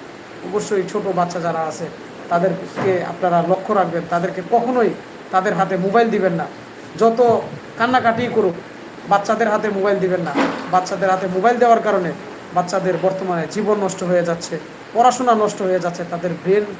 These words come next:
নষ্ট হয়ে যাচ্ছে। এই দিকে অবশ্যই আমরা লক্ষ্য রাখবো। আমরা গার্জিয়ান যারা আছি,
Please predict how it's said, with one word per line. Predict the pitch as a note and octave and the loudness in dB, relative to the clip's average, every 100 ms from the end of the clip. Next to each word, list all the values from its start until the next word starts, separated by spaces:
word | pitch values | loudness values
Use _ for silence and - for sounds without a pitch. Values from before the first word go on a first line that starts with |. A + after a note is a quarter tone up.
| - - - | -14 -18 -8
নষ্ট | F#3 G3 - | -4 -4 -2
হয়ে | F3+ E3 | 0 0
যাচ্ছে। | D3+ - - | -4 -8 -4
এই | A#3+ | -2
দিকে | A3+ A3+ | 0 2
অবশ্যই | G#3 G#3 G#3 | 2 2 0
আমরা | F3 E3 | -2 -2
লক্ষ্য | D#3+ D#3 F3 | -4 -6 -6
রাখবো। | C#3+ D3 C#3 - - - - | -6 -8 -12 -14 -18 -16 -8
আমরা | E3+ E3+ | -2 -2
গার্জিয়ান | - G3+ | 0 -2
যারা | F#3 F3+ | 0 0
আছি, | E3 D#3+ F#3+ | 0 -4 -8